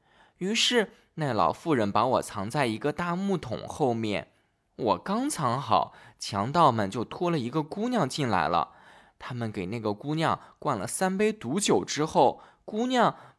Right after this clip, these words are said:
便倒在地上死去了。然后有一个强盗看见那姑娘的无名指上有一个金戒指，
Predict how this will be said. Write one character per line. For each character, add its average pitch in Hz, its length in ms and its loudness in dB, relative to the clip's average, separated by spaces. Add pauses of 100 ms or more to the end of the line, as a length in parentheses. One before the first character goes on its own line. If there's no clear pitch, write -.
便 175 200 -4
倒 87 180 0
在 123 160 -2
地 269 220 -2
上 151 180 2
死 95 240 -6
去 131 260 -4
了。 95 360 2 (340)
然 180 200 -2
后 226 360 6 (380)
有 127 180 2
一 170 80 -2
个 208 100 6
强 151 360 2
盗 208 180 6
看 185 220 0
见 170 120 0
那 165 140 0
姑 180 220 -4
娘 180 180 0
的 143 100 2
无 131 100 -2
名 170 240 -2
指 110 260 -4
上 127 360 2 (280)
有 92 140 -2
一 85 120 -6
个 143 80 -2
金 202 240 -4
戒 226 280 2
指， - 280 -6